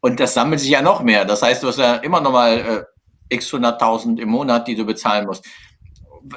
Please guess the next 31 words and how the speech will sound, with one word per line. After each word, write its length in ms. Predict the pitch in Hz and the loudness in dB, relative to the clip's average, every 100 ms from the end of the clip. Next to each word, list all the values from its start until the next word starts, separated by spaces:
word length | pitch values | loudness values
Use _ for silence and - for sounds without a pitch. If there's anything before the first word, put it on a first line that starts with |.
| - | -10
äh, 100 | 139 135 | -10 -2
wenn 160 | 135 | 0
die 80 | 156 | 2
das 180 | 147 160 | 2 2
jetzt 240 | 131 - | -2 -2
weiter 320 | 107 165 147 | -2 0 2
aushebeln 720 | 131 131 - 131 127 120 117 | 2 0 0 -2 0 2 2
bis, 360 | 117 117 - - 98 | 0 -4 -12 -10 -4
äh, 240 | 107 113 | -2 -2
bis, 340 | 110 - - | -4 -10 -10
bis 220 | - 107 - | -8 -6 -2
August 540 | 113 110 165 - - | -2 2 0 0 -10
oder 180 | 95 101 | -10 -6
so, 80 | 98 104 - | -6 -6 -10
ist, 160 | - - | -18 -10
äh, 60 | 104 | -6
oder, 260 | 110 113 - - - | -6 -6 -10 -20 -10
es 200 | - - | -6 -2
sammelt 320 | 113 208 165 | 2 2 2
sich 140 | 131 | -2
ja. 160 | - - - | -2 -2 2
Musst 340 | 117 123 - | 2 2 2
du 60 | 156 | 2
dann 180 | 135 135 | 2 0
nicht 200 | 123 - | -2 0
irgendwann 380 | 151 170 131 110 | 0 2 2 2
doch 240 | - - | 0 2
als 260 | 120 120 - | 0 0 -4
Geschäftsführer 640 | - 147 - - 156 131 | -4 -4 -4 -8 -4 -2
sagen, 320 | 117 131 143 | 0 0 0
hey, 240 | 131 131 | 0 0